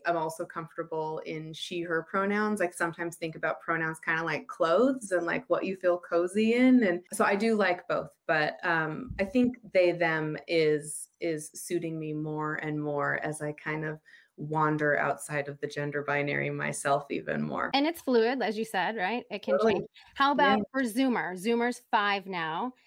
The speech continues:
Speaker 1: Yes.
Speaker 2: Any which way that Zoomer
Speaker 1: Yeah,
Speaker 2: is
Speaker 1: yeah.
Speaker 2: feeling?
Speaker 1: So around Zoomer's fourth birthday, he declared a love of he, him pronouns, and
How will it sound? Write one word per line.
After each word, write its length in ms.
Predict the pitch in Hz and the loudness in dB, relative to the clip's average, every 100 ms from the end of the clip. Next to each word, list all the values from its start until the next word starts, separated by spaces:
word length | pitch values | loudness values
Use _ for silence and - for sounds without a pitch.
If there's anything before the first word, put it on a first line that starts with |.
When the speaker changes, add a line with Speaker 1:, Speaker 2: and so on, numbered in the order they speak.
| _ _ 233 | _ _ 0
Speaker 1:
Yes. 240 | 240 247 | 2 2
Speaker 2:
Any 500 | 247 247 240 240 220 233 | 2 0 0 -2 -6 -8
which 320 | 226 240 - | -2 -2 0
way 480 | 240 233 254 302 320 | 0 2 0 -2 0
that 180 | 240 214 | 0 0
Zoomer 340 | 226 233 269 | 0 2 4
Speaker 1:
Yeah, 160 | 453 392 | 6 4
Speaker 2:
is 80 | - | 4
Speaker 1:
yeah. 180 | 330 240 | 4 2
Speaker 2:
feeling? 160 | 262 | 2
Speaker 1:
So 300 | 269 226 214 - _ 214 | 4 4 2 -2 _ 2
around 420 | 214 226 269 262 | 4 4 4 2
Zoomer's 560 | 214 233 226 202 185 | -2 -4 -2 -2 -4
fourth 460 | - 202 190 185 - | -8 -4 -2 -4 -4
birthday, 480 | 165 165 160 151 151 | -4 -2 -4 -4 -4
he 560 | - 170 165 160 156 151 | -8 -12 -8 -6 -8 -4
declared 520 | 170 170 175 165 160 | -4 -2 0 2 2
a 40 | |
love 480 | 156 156 156 160 160 | 0 0 0 0 -2
of 300 | - 160 151 | -2 -2 -2
he, 240 | 151 175 160 | -4 -4 -4
him 300 | 165 160 160 | -2 -4 -6
pronouns, 880 | - 185 233 240 226 226 226 220 220 175 | -2 0 0 0 0 0 0 0 -4 -4
and 540 | 165 160 156 156 | -4 -2 -4 -6